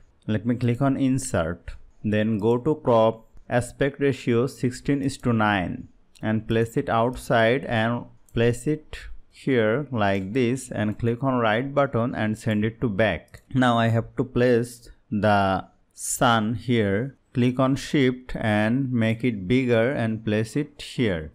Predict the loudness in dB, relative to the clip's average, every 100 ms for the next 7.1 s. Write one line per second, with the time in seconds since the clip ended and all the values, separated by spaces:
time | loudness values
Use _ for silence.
0 | _ -2 0 2 0 -2 -2 -4 0 0
1 | 2 0 -2 -4 -2 0 2 0 0 0
2 | 0 -2 0 0 0 -4 -8 -4 0 2
3 | 2 0 -4 -8 -2 0 0 -2 -2 0
4 | 0 -2 -6 -16 _ -4 -2 0 0 -2
5 | -2 -2 0 0 -2 0 -2 -2 -2 0
6 | 0 0 -6 -20 -8 -2 0 0 -2 -6
7 | -6